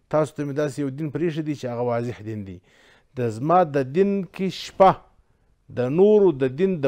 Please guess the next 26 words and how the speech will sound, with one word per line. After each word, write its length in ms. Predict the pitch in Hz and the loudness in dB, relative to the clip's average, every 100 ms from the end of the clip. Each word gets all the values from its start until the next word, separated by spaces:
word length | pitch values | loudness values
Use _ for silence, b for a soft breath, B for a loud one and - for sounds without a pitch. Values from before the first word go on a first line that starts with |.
| 127 | 2
ورځې 280 | 131 165 139 | 2 2 0
سره 160 | 104 107 104 | -4 -6 -4
برابره 340 | 104 101 98 92 | -6 -8 -10 -12
ده، 60 | - b b b b 117 | -18 b b b b -6
یعنی 220 | 123 123 117 123 | -4 -4 -4 -4
تاریکه 440 | 117 120 - 214 214 | -4 -4 0 4 4
د 120 | 185 | 4
دې 100 | 185 165 | 4 2
دین 120 | 196 156 | -2 0
د 60 | 156 | 2
نورو 160 | 175 160 143 | 4 4 2
د 100 | 135 | 4
دین 120 | 160 170 107 | 2 0 -6
د 120 | 127 127 | -4 -2
رڼا 180 | 135 131 | -2 -4
سره 120 | - 104 | -4 -8
برابره 340 | 101 98 95 85 | -8 -10 -12 -16
ده. 80 | - _ _ _ _ _ _ _ _ _ _ _ - | -20 _ _ _ _ _ _ _ _ _ _ _ -14
او 100 | 107 | -10
دا 100 | 120 | -6
داسې 260 | 127 123 123 | -6 -6 -6
دین 100 | 151 156 | -6 -4
دی 100 | 123 95 b b b b | -4 -6 b b b b
چې 60 | _ - | _ -10
په 60 | 123 | -4
دې 100 | 151 | -2